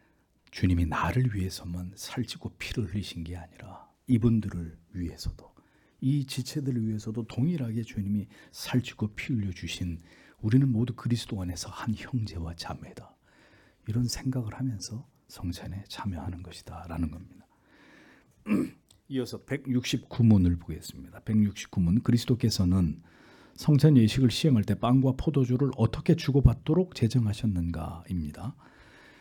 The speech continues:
그리스도께서는 이 성찬 예식을 시행할 때 자기의 말씀을 맡은 사역자들이 빵과 포도주를 성찬 제정에 대한 말씀과 감사와 기도로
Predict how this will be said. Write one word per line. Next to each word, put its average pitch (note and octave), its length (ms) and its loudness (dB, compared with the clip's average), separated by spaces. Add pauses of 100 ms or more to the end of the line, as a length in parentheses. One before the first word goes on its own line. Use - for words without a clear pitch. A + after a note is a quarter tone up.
(300)
그리스도께서는 D3+ 720 6
이 E3 120 6
성찬 F3 440 4
예식을 C3+ 440 4
시행할 D3+ 500 6
때 E2+ 260 -2
자기의 D3 460 4
말씀을 A2+ 460 4
맡은 A2 500 2
사역자들이 G2 960 -2
빵과 A#2+ 380 2
포도주를 A#2 480 4
성찬 A#2+ 440 2
제정에 G2 420 2
대한 F#2+ 280 -2
말씀과 F2 720 -6 (380)
감사와 F2+ 680 0
기도로 G#2+ 460 0